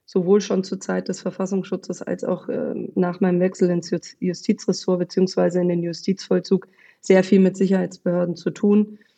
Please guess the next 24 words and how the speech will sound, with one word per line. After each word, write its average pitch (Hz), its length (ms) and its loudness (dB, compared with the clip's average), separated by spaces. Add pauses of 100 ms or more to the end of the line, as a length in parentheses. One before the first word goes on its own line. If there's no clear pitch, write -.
(240)
Ich - 240 -4
bin, 180 560 2
ähm, - 580 0
nicht 185 260 -2
nur 190 100 6
national 180 500 4
vernetzt, 175 420 -2
sondern 180 320 0
auch, 175 420 -4
ähm, 170 540 -4 (260)
international. 185 920 2 (460)
Ich - 120 -10
komme 226 260 6
jetzt 202 240 4
gerade 190 420 4
sogar 190 340 0
auch 190 100 -4
von 190 180 0
einer, 185 600 -2
äh, - 80 -6
internationalen, 185 920 -2
ähm, 180 360 -6
Konferenz 190 720 0
in 180 400 -6